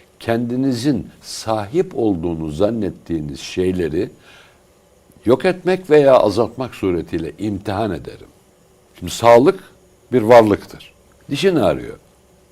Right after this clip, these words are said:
E tamam işte, dişin ağrıyacak. Ama hemen peşinden geliyor ki kul olarak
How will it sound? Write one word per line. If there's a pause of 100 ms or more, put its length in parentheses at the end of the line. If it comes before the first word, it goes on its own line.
(180)
E
tamam
işte,
dişin
ağrıyacak. (800)
Ama
hemen (280)
peşinden
geliyor
ki (100)
kul
olarak